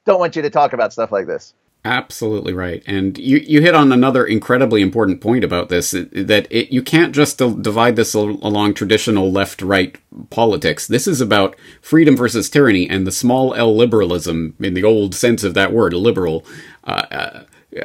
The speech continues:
Speaker 2: who, who really is on si-, the side of liberty? Who really is? And it's strange. It makes for some strange bedfellows. I did not expect to see Marc Morano quoting Naomi Wolf, but here we are, right?
Speaker 1: Embracing.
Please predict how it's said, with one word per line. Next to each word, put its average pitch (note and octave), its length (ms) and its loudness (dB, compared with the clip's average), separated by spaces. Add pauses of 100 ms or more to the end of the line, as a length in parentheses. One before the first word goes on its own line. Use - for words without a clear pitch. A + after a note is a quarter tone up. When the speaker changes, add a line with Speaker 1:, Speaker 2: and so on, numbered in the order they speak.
Speaker 2:
who, A#3 320 0
who A3 120 0
really A#3+ 300 2
is B3+ 160 4
on G#2 160 2
si-, G2 240 0
the G#2 100 -4
side F#2 240 -2
of E2+ 100 -6
liberty? E2 340 -4
Who G3+ 180 -6
really D#3+ 480 0
is? A2 260 0
And E3+ 180 2
it's A#2+ 220 -4
strange. B2+ 560 -2
It A2 160 -4
makes C#3 220 0
for D3+ 120 -2
some D#3 180 -2
strange C3+ 420 0
bedfellows. G2+ 540 -2
I A#2 100 0
did C3+ 160 0
not A#2+ 180 0
expect D3+ 380 -2
to D#3+ 100 -4
see C#3+ 160 0
Marc C#3 260 -2
Morano C#3 400 -2
quoting C3 400 -2 (200)
Naomi D3+ 380 2
Wolf, D3+ 360 0
but C3 220 0
here F#3 180 4
we F3+ 160 -2
are, C#3 300 -6
right? C#3 240 -10 (920)
Speaker 1:
Embracing. E3+ 520 0